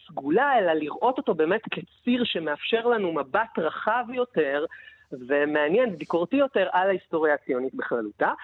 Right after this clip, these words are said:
ופה צריך להבין שרבי בנימין מנהל שיחה עם דמויות פלסטיניות, אה, או ערביות או מוסלמיות, אה, שקשורות במאבקים האנטי-קולוניאליים הגלובליים,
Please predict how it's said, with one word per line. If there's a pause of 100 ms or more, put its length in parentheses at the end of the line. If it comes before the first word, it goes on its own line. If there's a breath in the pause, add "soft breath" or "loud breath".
(260 loud breath)
ופה
צריך
להבין
שרבי
בנימין
מנהל (160)
שיחה
עם
דמויות (100)
פלסטיניות, (480 loud breath)
אה, (100)
או
ערביות
או
מוסלמיות, (600 loud breath)
אה,
שקשורות
במאבקים
האנטי-קולוניאליים
הגלובליים,